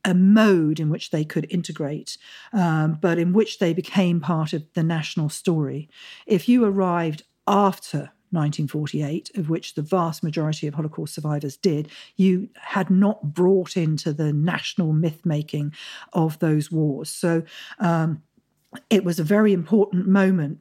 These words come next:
that they arrived in nineteen forty-six. They also arrived at, the Josiah Wedgwood was a tipping point in the history of the Palestine Mandate because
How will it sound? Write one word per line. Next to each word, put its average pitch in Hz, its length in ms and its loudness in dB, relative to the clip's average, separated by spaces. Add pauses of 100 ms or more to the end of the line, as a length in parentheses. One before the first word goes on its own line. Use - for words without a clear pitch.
(120)
that - 260 -2
they 170 160 0
arrived 165 560 0
in 156 140 0
nineteen 151 300 -2
forty-six. 160 680 -6 (300)
They 180 120 2
also 196 400 0
arrived 185 540 0
at, 156 80 -2 (220)
the 180 160 0 (160)
Josiah 220 360 2
Wedgwood 185 500 0 (200)
was 165 260 -2 (140)
a 135 100 -6 (280)
tipping 180 440 0
point 151 440 -6 (400)
in 170 140 2
the 170 60 0
history 180 360 0
of 160 60 -4
the 160 80 -6
Palestine 156 520 -2
Mandate 151 500 -2
because 160 300 -4